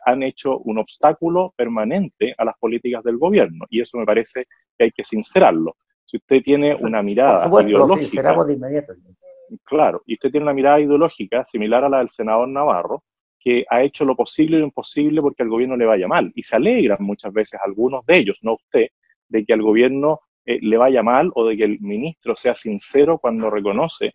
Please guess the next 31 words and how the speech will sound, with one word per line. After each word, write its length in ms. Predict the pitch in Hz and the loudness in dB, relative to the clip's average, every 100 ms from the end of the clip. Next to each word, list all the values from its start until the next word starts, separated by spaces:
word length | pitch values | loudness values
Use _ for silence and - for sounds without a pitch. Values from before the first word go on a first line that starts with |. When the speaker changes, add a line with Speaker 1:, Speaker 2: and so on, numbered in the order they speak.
| _ _ _ | _ _ _
Speaker 1:
que 200 | 107 107 | 2 2
hay 140 | 110 | 2
situaciones 520 | 107 113 113 123 120 - | 0 -2 0 0 0 -4
que 260 | - 117 120 _ - | 0 0 -2 _ -8
no 160 | 123 | -6
se 120 | 143 151 | -6 -2
podían 320 | 135 143 139 | 0 0 0
prever. 480 | 120 101 110 160 - _ _ _ - | -2 0 2 0 -4 _ _ _ 0
Pero 220 | 107 107 | 2 2
en 140 | 101 | 0
términos 400 | - 185 220 214 - | -2 0 2 0 -4
generales, 480 | 156 143 110 80 - - | -4 0 2 0 -8 -10
los 180 | 107 98 | -6 -4
índices 520 | 147 190 110 90 92 - | -2 -2 -4 -8 -12 -12
que 100 | - | -6
hoy 220 | 95 90 | -4 -4
día 320 | 98 151 123 | -2 0 0
manifiesta 640 | - 87 87 85 120 - 107 | 0 -6 -12 -8 -6 -4 -4
Chile, 340 | - 127 85 | 0 0 0
que 100 | - | -8
siendo 400 | - 143 147 120 | 0 0 2 0
graves, 460 | 107 165 120 - - | 4 4 2 0 -8
yo 120 | 120 | -12
no 80 | 123 | -8
estoy 180 | - 143 | -8 -6
negando 400 | 160 156 170 175 | -2 0 0 -2
la 100 | 156 | 0
gravedad 340 | 139 107 120 | 0 0 0
de 60 | 151 | -2
la 100 | 113 | -4
crisis, 280 | - - | -10 -20